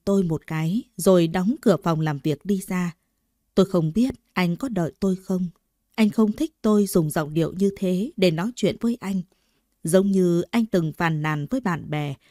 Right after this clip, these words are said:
lúc nào tôi nói chuyện kiểu vậy thì chắc chắn không có chuyện gì tốt đẹp cả.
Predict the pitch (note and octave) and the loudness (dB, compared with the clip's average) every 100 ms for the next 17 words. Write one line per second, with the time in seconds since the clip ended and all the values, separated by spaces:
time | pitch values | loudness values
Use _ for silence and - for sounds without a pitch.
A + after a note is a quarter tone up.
0 | _ _ _ B3 F4 C#4 F#3+ E3+ E3 B3+ | _ _ _ 2 2 4 2 2 2 2
1 | A3+ A#3 - F3 C#3 - D#3 C3+ D#3 C#3 | 2 0 0 0 0 0 -2 -2 -4 -6
2 | _ _ - G#3+ G3 F4+ - - A3 B3+ | _ _ 2 4 6 2 -4 -2 2 0
3 | - C4+ B3 D#4 - D3 D3 D#3 C#3 C#4+ | 2 0 0 2 4 4 2 -2 -2 -6
4 | - F3 C#3+ - D#3 A#2+ | -6 -6 -6 -6 -8 -8